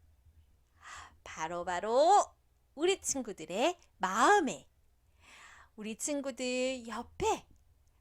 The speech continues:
우리 친구들과 언제나 함께 계신답니다. 친구들이 잠을 잘 때도,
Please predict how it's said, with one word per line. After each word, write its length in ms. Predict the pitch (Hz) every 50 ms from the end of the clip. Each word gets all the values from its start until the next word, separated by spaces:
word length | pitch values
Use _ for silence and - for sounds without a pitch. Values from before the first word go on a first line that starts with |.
| _ _ _ _
우리 180 | - 240 254 262
친구들과 800 | - - 285 277 262 285 262 - 233 220 - 226 233 240 233 - -
언제나 600 | - 220 294 381 453 523 571 - 508 427 381 320
함께 580 | 269 262 349 370 359 - _ - 190 170 - _ _ _ _ _ _ _ _ _ _ _ - - -
계신답니다. 1080 | - 180 185 170 - 196 190 185 180 165 151 143 139 - - 170 - - - 214 - _ _ _ - - - - - - - -
친구들이 600 | - 415 415 415 427 427 - 381 359 370 381 -
잠을 320 | - 339 392 440 480 508
잘 220 | 453 403 339 254 -
때도, 560 | - 202 196 - 185 220 294 427 539 571 -